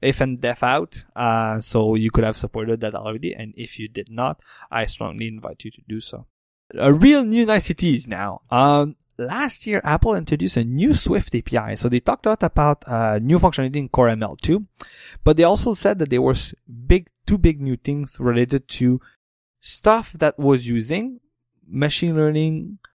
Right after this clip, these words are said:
to, uh, bring new powers to you. Uh, they talked about the vision framework, and they talked about natural languages framework. Um, so natural languages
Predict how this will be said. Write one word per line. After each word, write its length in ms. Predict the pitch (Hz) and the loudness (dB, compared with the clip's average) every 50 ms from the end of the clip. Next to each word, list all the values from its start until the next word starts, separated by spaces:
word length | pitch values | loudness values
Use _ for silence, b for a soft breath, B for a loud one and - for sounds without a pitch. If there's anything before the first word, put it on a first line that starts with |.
| _ _ _ _ _ _ _ _ | _ _ _ _ _ _ _ _
to, 580 | - - - - 165 170 170 170 170 165 - - _ - | -6 -6 -2 0 2 4 4 4 4 2 0 -4 _ -6
uh, 320 | 127 123 117 113 113 113 | -4 -2 0 0 0 0
bring 340 | 113 117 123 139 160 180 175 | -2 0 0 0 2 0 -2
new 160 | 160 143 139 | -4 -4 -2
powers 540 | 135 - - 143 139 135 131 123 123 113 - | 0 2 2 2 4 2 2 2 0 -2 -6
to 160 | - - 110 | -10 -10 -10
you. 220 | 104 104 104 104 - - | -8 -6 -6 -8 -6 -4
Uh, 300 | 110 110 110 107 107 104 | -4 -2 0 0 0 2
they 140 | 110 110 | 0 0
talked 240 | 107 - 120 117 - | 2 2 0 2 2
about 420 | 127 123 135 135 123 113 104 _ - - 117 | -2 -4 -2 -4 -4 -4 -4 _ -10 -18 -12
the 100 | - 104 | -12 -12
vision 480 | 110 - 123 139 147 156 180 214 240 | -4 2 4 4 4 4 2 -2 -2
framework, 460 | - - 208 208 208 220 233 240 247 B B B B B B B B B | -2 -2 -2 -2 0 0 0 -2 -2 B B B B B B B B B
and 180 | 143 139 143 | -4 -2 0
they 60 | 147 151 | 0 0
talked 300 | - - 214 - - - | 2 2 0 0 0 -4
about 300 | 180 - 185 190 185 _ _ | -2 0 0 0 0 _ _
natural 760 | - 123 120 123 135 160 175 208 - - 180 165 165 160 139 | -12 -10 -8 -4 -2 -2 -2 -2 -2 -2 2 4 4 4 4
languages 600 | 127 127 135 131 120 113 104 - - 95 - - | 4 2 0 0 -2 -4 -6 -6 -10 -12 -12 -12
framework. 500 | - - 95 85 80 82 92 87 92 - _ _ _ _ _ _ _ B B B B B B B B B B | -10 -10 -10 -10 -10 -8 -8 -8 -8 -10 _ _ _ _ _ _ _ B B B B B B B B B B
Um, 520 | 127 127 127 131 131 131 131 131 139 127 143 | 2 4 6 6 6 6 4 4 0 -2 0
so 140 | - 139 | 2 2
natural 340 | 139 156 196 240 - 262 254 | 4 2 2 2 2 2 2
languages 480 | 240 220 214 208 208 202 214 226 208 | 2 0 -2 -4 -2 -2 -2 -4 -4